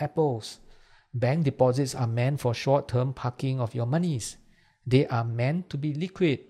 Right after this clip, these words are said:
which means that you can get your money out without any loss of capital in the shortest possible time. They are also flexible in that there is no commitment to continue, um, depositing monies into your account.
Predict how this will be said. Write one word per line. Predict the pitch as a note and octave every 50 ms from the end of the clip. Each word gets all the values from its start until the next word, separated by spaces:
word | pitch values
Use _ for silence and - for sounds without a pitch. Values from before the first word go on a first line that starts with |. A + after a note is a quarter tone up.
| _ _ _ - - _ _ _ -
which | D3 C#3+ - -
means | C3 C#3 E3+ F3+ -
that | - D3 B2+
you | C3+ C#3 C3
can | - C3 B2+ B2+
get | B2 D3 -
your | - A#2+ A#2
money | A#2 A#2+ B2+ C#3+ C#3+ -
out | B2+ C3+ C#3+ -
without | B2+ A#2+ B2+ C#3+ D3 - -
any | B2+ B2 C3 C#3
loss | C3+ B2 B2+ C3+ - -
of | B2 A2+ -
capital | - - A#2+ - - B2 - B2+ C3 D3 D#3+ - - - - _ _ -
in | - D#3 E3 D#3+ D#3+ E3 D3+
the | C3+ C#3 C3 B2
shortest | - - - - C#3 C3+ C3 - - C3+ C3+ C3+ - -
possible | - A#2+ A2+ - - B2 A#2+ B2
time. | - - F#3 E3+ C3+ G#2 - _ _ _ _ _ _ _ _ _ _ _ _ _ _ _ _ _ _ _ _ _ _ -
They | C3 C3+ C3
are | B2 A#2+ -
also | - C3+ D3 C#3+ - A#3
flexible | A#3 - - B2+ - - - A2+ A#2 B2 C#3 - - - - - -
in | - E3+ D#3+
that | E3+ D3 C#3
there | D3 D3
is | D3 C#3 -
no | D#3+ E3+ F3
commitment | E3+ - C3+ B2+ C3+ C#3+ - C#3 C#3 C#3+ C3+
to | C3
continue, | - - B2+ A#2 A2 - - B2+ B2+ C3 B2+ C#3+ F3 - - - - - _ _ -
um, | A#2 A2+ A#2+ A#2+ C3+ B2
depositing | A#2+ C#3+ B2+ - - B2 B2 A#2+ C3 B2+ - D3+ D3+ C3+
monies | A2+ A2 A#2+ B2+ B2+ -
into | D3 C3+ - D#3
your | D3 D3+ C#3+ D3+
account. | D3+ - A3+ G#3+ F3 A2+ - -